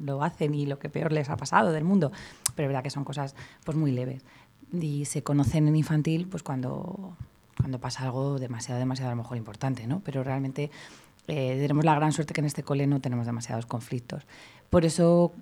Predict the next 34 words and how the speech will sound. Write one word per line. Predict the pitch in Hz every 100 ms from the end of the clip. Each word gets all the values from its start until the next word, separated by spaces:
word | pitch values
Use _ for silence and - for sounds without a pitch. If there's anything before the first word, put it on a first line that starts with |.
| - - -
quería | - 165 151
tirar | 151 156
así | 165 165
un |
poco | 143 180
<laughs> |
la | 151
pelota | 180 156 160 165
para | 160 156
Yolanda, | 160 165 226
pero | 196 135
no | 135
porque | 135 147 156 135 127 127 135
yo | 135
creo | 127 123
que |
es | 139 -
en |
el | 151 139
nivel | 135 139 139
que | 147
quizás | 139 131 139 127
los | 139
conflictos | - 135 135 - 139 139 - - -
se | - 165
resuelven | 151 - 143 139 139 127 120 120 117 -
fantásticamente | - 127 127 120 - 123 127
gracias | 123 123 123
al |
equipo | 123 131
de | 123
media-, | 120 123 -
de | 143 127
mediación. | 120 127 123 - 160